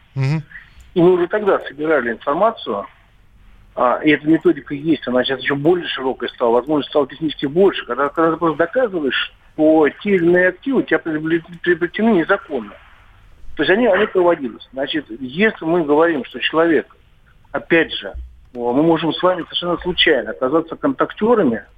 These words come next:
Speaker 2: товарищеские отношения, да, бытовые отношения, товарищ хорошие, мало ли, соседские отношения. Но, а, или дальние родственники отношения, но вы не можете по делам с ними связаны. И что, у вас теперь конфисковывают, если вы купили там две или три квартиры через, на через заработанные деньги?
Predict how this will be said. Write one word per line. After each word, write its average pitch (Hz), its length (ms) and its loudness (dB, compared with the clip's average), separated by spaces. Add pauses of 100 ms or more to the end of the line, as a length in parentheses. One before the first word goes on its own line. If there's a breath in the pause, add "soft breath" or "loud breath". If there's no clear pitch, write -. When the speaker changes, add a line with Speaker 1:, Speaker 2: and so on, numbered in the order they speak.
(680 loud breath)
Speaker 2:
товарищеские 147 680 0
отношения, 110 560 -2
да, 165 160 0
бытовые 156 560 0
отношения, 113 440 -6
товарищ 123 260 0
хорошие, 135 480 0
мало 214 260 2
ли, 135 160 -4
соседские - 560 -2
отношения. 107 600 -6 (760 loud breath)
Но, 143 600 4
а, 120 220 0
или 165 220 2
дальние 185 340 0
родственники 127 460 -4
отношения, 107 720 -6 (160)
но 139 300 0
вы 160 120 0
не 170 80 2
можете 175 300 0
по 160 80 -14
делам 185 260 0
с - 100 -18
ними 113 160 -12 (140)
связаны. 113 400 -4
И 156 60 0
что, 156 280 0
у 151 60 -20
вас 156 200 0
теперь 160 240 -6
конфисковывают, 156 680 -4
если 156 180 -6
вы 156 100 2 (180)
купили 165 340 -2
там 139 220 -2
две 165 120 2
или 156 120 0
три 170 140 -8
квартиры 190 500 -2
через, - 180 -4
на 147 140 0
через 135 220 -2
заработанные 131 460 0
деньги? 110 220 -4